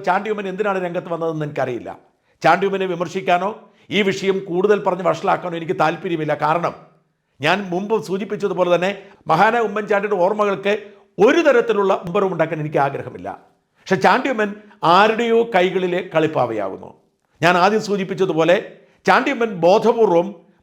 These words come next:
മറ്റേതോ ലോകത്ത് ജീവിക്കുകയാണ്. സി പി എമ്മിൻ്റെ കയ്യിലെ കളിപ്പാവയായി മാറുന്നു എന്ന് പോലും എനിക്ക് സംശയമുണ്ട്.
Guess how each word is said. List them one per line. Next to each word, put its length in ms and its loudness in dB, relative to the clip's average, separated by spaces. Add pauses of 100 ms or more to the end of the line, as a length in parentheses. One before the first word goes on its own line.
മറ്റേതോ 440 4 (120)
ലോകത്ത് 340 -2
ജീവിക്കുകയാണ്. 440 -6 (220)
സി 180 2
പി 120 0
എമ്മിൻ്റെ 240 4
കയ്യിലെ 280 2
കളിപ്പാവയായി 680 2
മാറുന്നു 280 -2
എന്ന് 140 -8
പോലും 180 -4
എനിക്ക് 220 -10
സംശയമുണ്ട്. 480 -10